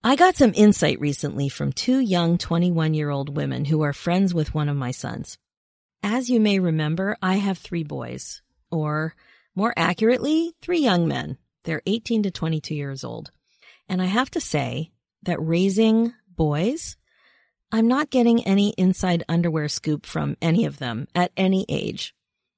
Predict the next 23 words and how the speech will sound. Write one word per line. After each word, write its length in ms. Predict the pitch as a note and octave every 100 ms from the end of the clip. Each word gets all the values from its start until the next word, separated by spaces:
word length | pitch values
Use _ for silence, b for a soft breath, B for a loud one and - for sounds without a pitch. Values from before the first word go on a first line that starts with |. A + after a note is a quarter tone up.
| _ -
I 120 | A3
took 240 | - E4+
the 100 | -
liberty 480 | A3+ F#3 G3 G#3 A3+
of 140 | D#3+
going 260 | E3 E3 E3
on 100 | D#3
a 60 | D3+
bit 160 | D#3
of 140 | D#3+ C#3+
a 40 |
reconnaissance 720 | C3+ - E3 F3 E3+ D3+ C#3
mission 440 | D3 C#3+ C#3+ C3+ C#3
with 160 | D3
the 80 | D3
girls. 420 | B2 - - - _ _ _ _ _ _ -
I 80 | F#3
asked 300 | A3 C#4+ -
them 120 | B3+
about 260 | G3+ F#3
their 160 | G#3 G#3
underwear 380 | B3 B3 E3+ D3+
situation, 760 | - C#3 C#3+ C3+ C3+ F3 A3